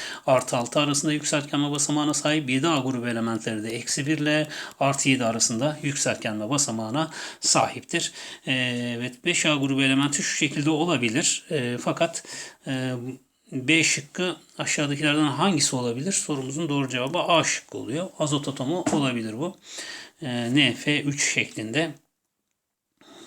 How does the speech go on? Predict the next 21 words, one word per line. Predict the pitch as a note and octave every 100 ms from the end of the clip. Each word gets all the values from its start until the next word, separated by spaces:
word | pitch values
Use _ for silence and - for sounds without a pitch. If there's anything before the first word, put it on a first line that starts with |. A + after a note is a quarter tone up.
| - - _ _
Oksijen | F#3+ D#3+ - D#3 D#3
olsaydı, | B2 - A2+
yani | A#2 B2
altı | C3 C3+ D3+
A | B2+
grubunda, | A#2+ G#2+ G#2 A2 D#3 - -
e, | C#3
bu | A#2+ A#2 A#2+ C3
oksijen | C3 C3 A#2+
atomunun | A2 A2+ A2+
elektron | A2+ A2 - A2+ A2
dağılımı | A2 A2+ E3
O | C#3+ B2+
F | A#2 C3
iki | A#2 A2+ - A#2 - - - - _
olması | A#2 A2 A2 - D3+ D3+ - - - -
gerekiyordu. | A#2 G2+ - B2 G#2+ C#3 D#3 - - - - C3
E, | A#2 A2+ A2+ A2+
şu | - E3
zaten | D3 C3+ D#3 C#3+ G#2+ -
metal. | C#3+ D3+ - C3+ E3